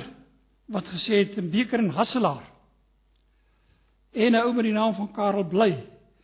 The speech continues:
Karel Bly het gesê, is verstommend hoe dat Calvin, wat die sakramente betref, 'n hoofstuk,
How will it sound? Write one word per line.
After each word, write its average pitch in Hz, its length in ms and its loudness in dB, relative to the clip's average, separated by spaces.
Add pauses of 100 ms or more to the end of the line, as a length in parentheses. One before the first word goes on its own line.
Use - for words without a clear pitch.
(200)
Karel 202 320 0
Bly 247 440 4
het - 160 -6
gesê, 214 520 0 (800)
is - 80 -14
verstommend - 760 2
hoe 202 100 -4
dat 190 340 2 (440)
Calvin, 208 540 0 (1500)
wat 226 120 -4
die 220 80 -2
sakramente 240 640 2
betref, 214 380 -2
'n 208 40 -6
hoofstuk, 220 600 -2